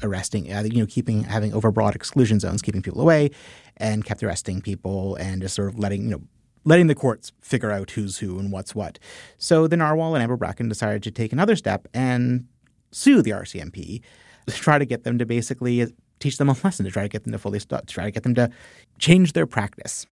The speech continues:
The lawsuit was filed earlier this year. We've talked about it a little bit on the show at the time, but last week, the R C M P filed their, uh, response to the notice of civil claim, or what in other provinces would be called the statement of defense, and then the Narwhal, uh,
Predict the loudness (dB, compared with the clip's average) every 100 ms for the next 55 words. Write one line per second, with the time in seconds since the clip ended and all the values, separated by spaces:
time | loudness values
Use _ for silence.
0 | _ 0 2 4 2 2 -2 0 0 -2
1 | -4 -6 -4 -6 -6 -6 -6 -4 -4 -2
2 | -2 0 0 0 -2 -4 -4 -4 -4 -4
3 | -4 -6 _ _ -20 -6 -4 -2 2 2
4 | 2 0 -6 -16 -20 _ _ 2 2 2
5 | -8 _ -6 -2 -2 -2 -2 -2 -2 -4
6 | -6 0 0 0 -4 -6 -4 -6 -6 -4
7 | -2 -4 -4 -4 -2 -2 -2 -4 -6 -6
8 | 0 2 2 0 -14 -16 _ _ -10 -8
9 | -8 -10 -10 -10 -10 -12 -14 -12 -12 -8
10 | -8 -8 -12 -14 -20 _ -2 0 2 2
11 | 0 -4 -4 -6 -8 -6 -4 -4 -6 -8
12 | -10 -10 -10 -6 -4 -4 -4 -6 -6 -8
13 | -10 _ -20 -20 _ _ -6 -4